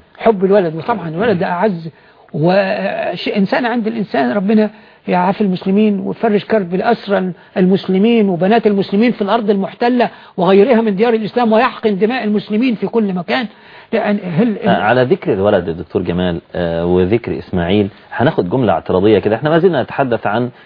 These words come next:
Speaker 2: كيف كان إبراهيم مسلما لله وكيف كان مستسلما لله تبارك وتعالى،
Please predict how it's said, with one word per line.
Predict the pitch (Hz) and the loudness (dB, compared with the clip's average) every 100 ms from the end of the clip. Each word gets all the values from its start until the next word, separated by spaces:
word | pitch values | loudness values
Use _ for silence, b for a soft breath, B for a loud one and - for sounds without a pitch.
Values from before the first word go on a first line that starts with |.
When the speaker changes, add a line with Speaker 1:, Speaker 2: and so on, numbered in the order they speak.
| b | b
Speaker 2:
كيف | 135 147 110 | 2 2 -2
كان | 95 123 117 | 0 0 0
إبراهيم | 95 101 101 127 120 101 | 0 2 2 0 0 -2
مسلما | 98 - 160 110 | -4 0 0 2
لله | 95 95 110 107 | 2 2 4 2
وكيف | 95 135 127 | 0 -2 -2
كان | 104 123 117 | 0 0 0
مستسلما | 101 - 98 135 139 | -4 -4 -4 0 2
لله | 104 104 107 | 2 2 2
تبارك | 104 107 98 | 2 0 0
وتعالى، | 87 104 131 | -2 0 0